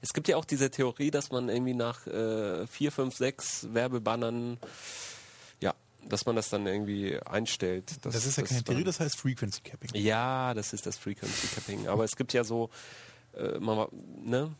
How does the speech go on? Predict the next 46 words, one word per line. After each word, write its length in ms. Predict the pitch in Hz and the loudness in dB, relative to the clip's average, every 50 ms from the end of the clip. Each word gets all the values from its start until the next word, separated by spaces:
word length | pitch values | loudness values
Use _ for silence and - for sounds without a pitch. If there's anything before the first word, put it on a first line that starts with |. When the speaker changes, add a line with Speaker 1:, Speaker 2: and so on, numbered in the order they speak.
| - - - | -16 -6 -4
Speaker 1:
die 60 | 117 | 2
Leute 520 | 110 117 120 120 120 - 123 113 113 110 110 | 2 4 4 2 0 0 -2 0 0 0 -2
überlegen 380 | - 117 113 113 117 120 120 | -2 0 0 0 0 0 0
ja, 140 | 117 113 107 110 | 0 0 0 0
wie 120 | 113 113 | -2 0
oft 480 | - - 120 - - - - - - - - - _ - | 0 0 -2 -4 -8 -12 -12 -16 -16 -16 -20 -20 _ 0
braucht, 260 | - 123 120 - - _ - - | 2 2 2 2 -6 _ -10 -2
muss 180 | 123 127 127 | 0 2 2
denn 180 | - 131 117 101 | 4 2 2 4
jemand 380 | 95 95 95 95 92 92 - | 2 2 2 2 0 0 -2
das 140 | 92 92 - | -6 -8 -6
gesehen 340 | - 104 92 101 98 98 92 | -6 -4 -2 0 0 0 0
haben, 160 | 90 95 95 | -2 -2 -2
damit's 560 | 92 92 95 92 - - - - - - - - | -2 -2 -2 -2 -4 -4 -6 -6 -8 -12 -14 -6
ausreicht. 680 | - 104 104 - - - - - - - - - - - - - - - - _ - - - - - - | -2 -2 -2 -2 -4 -8 -8 -10 -10 -10 -16 -20 -20 -20 -20 -20 -20 -20 -20 _ -20 -20 -20 -20 -16 -12
Und 80 | - - | -4 -2
bei 100 | 104 104 | -2 -2
Zalando 420 | - - 101 98 107 113 110 107 104 | -2 -2 -2 -2 -2 -2 -2 -4 -4
sehe 240 | 98 101 101 104 | -4 -4 -4 -4
ich's 220 | 104 - - - - - - - | -6 -8 -10 -14 -16 -20 -20 -18
täglich. 540 | - - 101 - - 90 - - - - _ _ _ _ - _ _ - - - - - - - - - - - | -16 -14 -14 -12 -12 -12 -12 -12 -16 -20 _ _ _ _ -20 _ _ -20 -16 -14 -14 -14 -14 -16 -18 -20 -16 -2
Hundertmal. 560 | - 131 127 113 92 - - - 50 50 - - - _ _ _ _ _ _ _ - | 2 2 4 4 2 -2 -4 -10 -14 -14 -14 -18 -20 _ _ _ _ _ _ _ -8
Nein. 140 | 87 85 - - _ _ _ _ - | -8 -8 -8 -8 _ _ _ _ 2
Speaker 2:
Um 120 | 165 170 | 4 4
das 140 | 202 190 - | 4 2 0
mal 80 | 165 139 | 0 2
kurz 180 | 165 170 - | 2 0 2
zu 60 | - 143 | 2 2
Ende 120 | 160 160 | 2 2
zu 120 | 131 123 | 0 2
bringen 160 | 127 127 127 127 | 2 2 2 0
mit 100 | 123 123 | 0 0
diesem 340 | 120 120 123 120 120 - - - - - | -2 -2 -2 -2 -2 -4 -2 -2 0 4
Speaker 1:
Ja, 240 | 117 120 123 120 | 6 6 6 6
Speaker 2:
Ausschluss 260 | 113 110 107 143 131 - | 4 2 2 2 2 2
Speaker 1:
bitte, 100 | - - | 2 2
Speaker 2:
von 80 | 92 | 2
Speaker 1:
jetzt 140 | 90 - - | 2 0 2
sag's. 260 | - 131 127 143 - | 2 2 2 4 2
Speaker 2:
Käufern. 200 | - 123 151 208 - | 0 0 0 0 0
Speaker 1:
Ja. 180 | - 107 95 82 - - - _ _ - - - - _ _ _ - - - | 2 2 2 2 -2 -10 -20 _ _ -20 -20 -20 -20 _ _ _ -14 -10 -4
Speaker 2:
Man 160 | - 147 127 | -2 -2 2
kann 100 | 123 139 | 2 2
natürlich 240 | 156 156 135 143 131 | 0 2 0 0 2
dann 140 | - 135 127 | 2 0 0
auch 220 | 123 127 - - | 0 -4 -4 -6